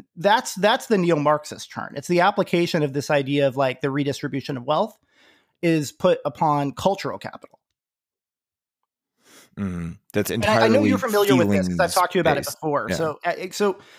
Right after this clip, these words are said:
Speaker 1: so as somebody who thinks of himself as more of, like, you know, what the, the quote left in American politics used to be, and not, and you, and not what this new thing is. What, what is your take on all that? And do you, do you think that that is as big of a problem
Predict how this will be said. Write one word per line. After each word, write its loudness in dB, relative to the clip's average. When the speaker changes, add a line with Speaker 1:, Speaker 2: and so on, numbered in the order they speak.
Speaker 1:
so 2
as 0
somebody 2
who 0
thinks -2
of -2
himself 2
as -4
more 2
of, -2
like, -2
you 0
know, 2
what 0
the, 0
the -6
quote 0
left 2
in 0
American 0
politics 0
used -2
to -4
be, -10
and -2
not, 2
and -2
you, -2
and 0
not 2
what -4
this -6
new 2
thing -4
is. -8
What, 2
what 2
is -8
your -4
take -2
on 2
all 0
that? 0
And 4
do 0
you, 2
do 0
you 2
think -2
that 0
that 2
is 0
as 2
big 0
of 0
a -4
problem 0